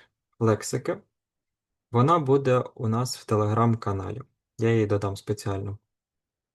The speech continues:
І es todo. Це все. Gracias por mirar y buena suerte a todos. Всім дякую за перегляд і вдачі.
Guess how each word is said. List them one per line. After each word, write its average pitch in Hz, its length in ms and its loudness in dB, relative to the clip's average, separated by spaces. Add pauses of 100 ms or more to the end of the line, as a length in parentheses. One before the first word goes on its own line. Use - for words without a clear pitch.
(1160)
І 175 680 2
es 165 320 2
todo. 180 340 6 (160)
Це 139 160 2
все. 185 380 0 (160)
Gracias 143 540 2
por 180 160 2
mirar 170 440 2
y 131 120 -2
buena 117 260 0
suerte 113 360 -4
a 107 120 0
todos. - 540 0 (1000)
Всім 127 260 0
дякую 123 320 2
за 113 100 0
перегляд 160 680 0
і 202 300 2 (100)
вдачі. 104 540 -6